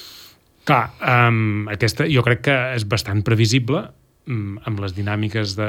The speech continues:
d'aquest partit, que algú, em, pensi que l'oportunitat d'obrir-se pas és crear una tercera via entre el Junqueras i el junquerisme sense Junqueras, no? Que pugui venir de les, de,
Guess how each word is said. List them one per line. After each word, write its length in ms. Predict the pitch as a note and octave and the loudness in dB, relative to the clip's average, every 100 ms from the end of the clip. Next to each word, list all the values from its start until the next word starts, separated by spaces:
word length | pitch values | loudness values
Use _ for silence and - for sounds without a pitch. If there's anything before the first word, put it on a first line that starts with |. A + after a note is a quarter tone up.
| G#2 G#2+ | -2 -4
d'aquest 280 | G#2+ A2 | -4 -6
partit, 380 | - A2 C3+ C3 - - - _ _ _ | -4 -2 -2 -4 -18 -20 -20 _ _ _
que 120 | - A#2 | -2 0
algú, 800 | C3 C3+ A2+ G#2 A2 B2+ C#3+ - - _ _ _ _ _ _ D#3+ | 0 0 0 2 2 2 2 -2 -16 _ _ _ _ _ _ -4
em, 400 | B2 A2+ A2 G#2 | -2 0 -2 -2
pensi 400 | - C3 B2+ D#3+ | 2 2 2 0
que 140 | A#2+ | 0
l'oportunitat 960 | A2+ A2 A2 - A2 A#2 A2+ G#2+ C3 A#2 | 0 0 0 -2 -2 0 2 4 2 2
d'obrir-se 600 | B2+ A#2 G#2+ A#2+ A#2 - | 0 2 4 2 2 0
pas 320 | A#2+ B2+ C3+ - | 2 2 2 -2
és 240 | - B2 - - | -4 -2 -2 -4
crear 280 | - A2+ A2 | -6 -4 -2
una 120 | A2 | -2
tercera 260 | - - G#2 | -4 -4 -4
via 320 | G2+ F#2 F#2 - _ _ _ _ _ _ _ - | -4 -6 -12 -20 _ _ _ _ _ _ _ -8
entre 340 | B2+ G#2 G#2+ A2+ C#3+ | -6 -2 -2 -2 -4
el 460 | G#2+ F#2+ F#2+ G2+ | -6 -6 -8 -10
Junqueras 520 | G2 G#2 G#2 A#2+ C3+ B2 | -6 -4 0 2 2 2
i 60 | |
el 80 | A2 | 0
junquerisme 600 | G2 G#2 G#2+ G#2 F#2+ G2 | 0 -2 0 -2 -2 -6
sense 280 | - G2+ G2+ | -6 -6 -6
Junqueras, 440 | F#2+ G2 G#2 F2 F#2+ | -6 -4 -4 -6 -8
no? 120 | F#3+ - - - - - - - - | -10 -12 -20 -20 -20 -20 -20 -20 -6
Que 100 | - | -4
pugui 240 | - A2+ A2+ | 0 4 4
venir 360 | A#2+ C3 C#3 | 6 6 4
de 80 | C#3 | 4
les, 220 | A#2 A2+ D3+ | 4 4 0
de, 160 | A2+ | -2